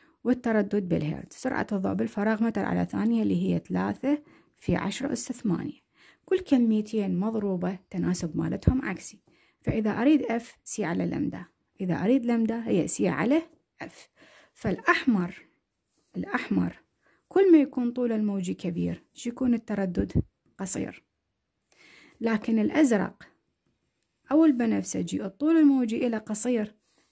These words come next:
شو يكون التردد إله كبير بهالشكل، لأن التناسب عكسي. فتلاحظون هنا هاي الأرقام، هنا عندي هاي الأطوال الموجية والترددات، واحد عكس الآخر.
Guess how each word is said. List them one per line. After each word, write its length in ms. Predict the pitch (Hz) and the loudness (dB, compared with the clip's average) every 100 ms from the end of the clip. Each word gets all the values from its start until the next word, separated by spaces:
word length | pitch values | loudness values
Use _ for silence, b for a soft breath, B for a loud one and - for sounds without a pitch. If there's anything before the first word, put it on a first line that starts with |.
| _ | _
شو 140 | - | -4
يكون 240 | 277 285 240 | 2 4 4
التردد 720 | 214 202 190 208 190 190 180 | 2 0 -2 -2 -2 -2 -4
إله 260 | - 185 196 _ _ _ _ _ - | -4 -6 -6 _ _ _ _ _ -4
كبير 480 | 170 165 - - _ _ - | 0 0 -2 -8 _ _ 0
بهالشكل، 520 | 151 175 - - - - | 0 0 -6 -12 -20 -14
لأن 260 | 190 175 170 | -10 -6 -6
التناسب 600 | 170 165 165 170 - - _ - | -6 -10 -10 -8 -10 -10 _ -12
عكسي. 300 | 196 - - _ B B B B B | -8 -8 -12 _ B B B B B
فتلاحظون 640 | 202 196 208 214 226 254 | -4 -4 -2 -2 2 4
هنا 360 | 254 233 233 220 | 4 2 0 0
هاي 80 | 220 | -2
الأرقام، 560 | 220 196 - 214 269 277 _ _ _ _ _ _ _ _ - | -4 -8 -4 0 0 0 _ _ _ _ _ _ _ _ -2
هنا 320 | 196 196 - | 0 2 2
عندي 440 | 190 196 233 254 _ _ _ _ _ _ _ _ _ _ | 0 0 -2 -4 _ _ _ _ _ _ _ _ _ _
هاي 180 | 208 190 | -4 -2
الأطوال 460 | - 214 220 214 | -4 -4 -2 0
الموجية 560 | 208 190 190 185 185 240 | 2 2 2 0 0 0
والترددات، 880 | 262 247 196 185 170 170 160 147 - 247 | 0 -2 -4 -2 0 0 -2 -6 -8 -4
واحد 380 | 233 247 330 | -4 -2 -4
عكس 280 | - 180 - | -4 -8 -8
الآخر. 440 | - - 262 - | -8 -8 -12 -18